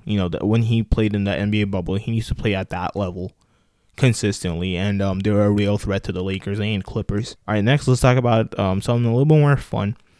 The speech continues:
Let's talk about the college football bowl games, the New Year's Six Bowl especially. I really, there's too many bowl games for me to do a take on each and every single one of them. So I'm only gonna do, you know, the best six bowl games.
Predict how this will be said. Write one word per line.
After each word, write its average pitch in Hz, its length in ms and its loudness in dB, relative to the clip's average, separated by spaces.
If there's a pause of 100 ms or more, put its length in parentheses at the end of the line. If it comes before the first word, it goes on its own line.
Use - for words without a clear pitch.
(120)
Let's 127 160 2
talk 135 100 4
about 127 160 2
the 110 80 2
college 117 280 0
football 101 580 0
bowl 110 300 -2
games, 156 520 -2 (320)
the 101 380 2
New 117 160 4
Year's 120 240 2
Six - 220 -4
Bowl 123 200 0
especially. 127 560 0 (540)
I 113 60 2
really, 135 280 4
there's 160 300 4
too - 160 2
many 143 240 2
bowl 104 220 0
games 113 280 -2
for - 80 -8
me 113 160 -2
to 107 140 -2
do 104 280 -2
a 98 60 0
take 110 240 -4
on 104 140 0
each 110 180 0
and 110 160 0
every 107 160 -2
single 107 260 -2
one 113 140 2
of 113 80 -2
them. 120 200 -2 (360)
So 139 60 0
I'm 160 60 4
only 156 160 6
gonna 120 180 2
do, 107 140 0
you 98 260 0
know, 82 220 -6 (280)
the 110 100 2
best 104 300 -2
six 90 240 -6
bowl 92 300 -8
games. 98 340 -8